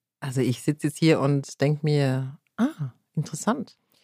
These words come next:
Das ist mir ehrlich gesagt wirklich noch nie passiert, dass ich so das Gefühl hatte, dass mir irgendjemand, egal in welchem Teil, irgendwas erzählt hat, was da absolut nicht reingehört hat.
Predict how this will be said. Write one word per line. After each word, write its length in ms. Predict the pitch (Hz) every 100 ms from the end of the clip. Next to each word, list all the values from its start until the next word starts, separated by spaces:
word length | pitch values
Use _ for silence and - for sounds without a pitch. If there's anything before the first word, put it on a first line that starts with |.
| _ _ _ _ _ -
Das 160 | 208
ist 200 | - 285
mir 280 | 294 277 262
ehrlich 300 | 233 285 269
gesagt 400 | 247 - 233 -
wirklich 480 | 175 202 262 277 254
noch 120 | 220
nie 140 | 226 240
passiert, 480 | 226 202 208 233 196
dass 120 | -
ich 180 | 208 -
so 100 | 202
das 180 | 180 -
Gefühl 400 | 170 - 233 220
hatte, 180 | 196 190
dass 160 | 185
mir 120 | 202
irgendjemand, 680 | 175 233 233 175 208 208 208
egal 300 | 175 151 180
in 120 | 190
welchem 240 | 175 160 180
Teil, 200 | 165 170
irgendwas 260 | 175 170
erzählt 380 | - 160 180 185
hat, 120 | 180
was 120 | 151 -
da 100 | -
absolut 400 | - - 156 175
nicht 180 | 170 -
reingehört 500 | 131 202 135 113 -
hat. 200 | 127 -